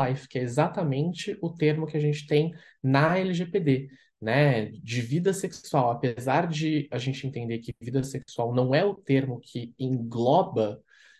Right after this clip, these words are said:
é, de maneira adequada, né, a questão da orientação sexual e da identidade de gênero,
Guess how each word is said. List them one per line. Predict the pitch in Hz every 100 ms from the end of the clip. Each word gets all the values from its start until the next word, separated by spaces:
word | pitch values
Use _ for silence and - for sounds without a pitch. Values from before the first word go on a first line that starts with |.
| _
é, | - 104 107 104 104 101 101
de | 101 117
maneira | 117 127 127
adequada, | 117 113 - 127 135 135 107
né, | 127 143 131
a | 110 107
questão | - 113 - 127 135
da | 120
orientação | 131 131 131 131
sexual | - 113 - 110 123
e |
da | 139
identidade | 135 123 - 113
de | 113
gênero, | 120 151 175 131